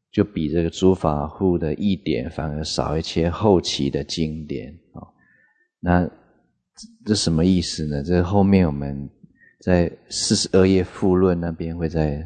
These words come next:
做一个说明哦。那后面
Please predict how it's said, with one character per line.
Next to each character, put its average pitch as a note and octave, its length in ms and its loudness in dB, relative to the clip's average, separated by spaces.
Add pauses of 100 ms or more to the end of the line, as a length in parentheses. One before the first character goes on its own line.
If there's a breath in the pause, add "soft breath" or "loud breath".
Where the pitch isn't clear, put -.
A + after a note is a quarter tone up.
做 D#2+ 240 0
一 D2+ 40 0
个 D2 120 -8
说 D#2 420 -4
明 C#2+ 340 -8 (220)
哦。 D2+ 240 -12 (2500)
那 F2 560 4
后 G2 200 2
面 F#2+ 400 6